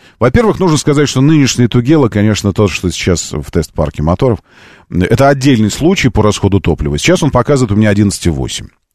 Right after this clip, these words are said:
А сколько должен, э, показывать в городе? Расход топлива по документам.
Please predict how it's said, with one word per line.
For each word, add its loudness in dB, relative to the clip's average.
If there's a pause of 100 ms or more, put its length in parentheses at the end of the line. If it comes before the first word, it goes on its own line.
(120)
А -8
сколько 0
должен, -2 (100)
э, -4
показывать 0
в -6
городе? -2 (420)
Расход 0
топлива 2
по -4
документам. 0